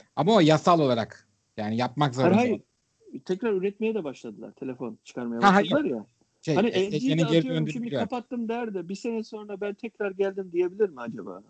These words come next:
Speaker 2: Hani.
Speaker 1: Diyebilir. En sonunda bak şey dedin. Kimse L G Mobile'i almıyor. Çünkü patentlerini ayrı satmıyor. Senin on-, ona cevap vereyim.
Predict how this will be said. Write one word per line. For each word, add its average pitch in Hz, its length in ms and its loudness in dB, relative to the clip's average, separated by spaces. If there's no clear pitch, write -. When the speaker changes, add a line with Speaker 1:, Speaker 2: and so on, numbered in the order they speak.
Speaker 2:
Hani. 113 140 -12
Speaker 1:
Diyebilir. 202 460 4
En 190 160 0
sonunda 190 300 0
bak 180 120 2
şey 185 180 0
dedin. 123 240 -4
Kimse 220 300 2
L 160 160 4
G 160 160 -2
Mobile'i 147 440 2
almıyor. 123 440 0
Çünkü - 240 -10
patentlerini 143 680 2
ayrı 139 220 2
satmıyor. 104 440 -2
Senin 123 220 -2
on-, 123 300 -2
ona 120 260 0
cevap 104 320 2
vereyim. 113 200 0